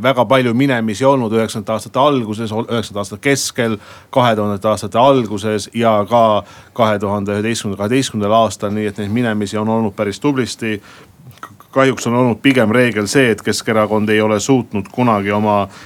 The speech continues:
fraktsiooni täiskoosseisu, kes on valitud, saavutada, on ära mindud viiekesti, on ära mindud veel, veel suuremalt. Mis Keskerakonnas toimub ja kas on vaja karmimat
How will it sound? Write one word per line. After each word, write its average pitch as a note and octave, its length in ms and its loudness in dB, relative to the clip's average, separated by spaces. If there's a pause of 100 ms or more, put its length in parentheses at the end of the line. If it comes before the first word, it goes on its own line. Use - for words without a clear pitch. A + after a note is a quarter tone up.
(140)
fraktsiooni A#2 480 0
täiskoosseisu, G#2+ 760 0
kes G2 200 -4
on G2+ 100 -2
valitud, A2 380 0
saavutada, G#2 560 0
on G2 160 0
ära A2 160 0
mindud F2+ 280 -6
viiekesti, A#2+ 520 -2
on G2+ 80 -2
ära G#2 180 0
mindud F#2 300 -6
veel, F#2+ 220 -4 (480)
veel G#2+ 180 0
suuremalt. F2+ 400 -2 (880)
Mis C#3 180 2
Keskerakonnas C#3+ 640 2
toimub D3 380 4
ja - 60 0
kas C3 180 -2
on C3 80 2
vaja C#3 160 4
karmimat C3+ 500 2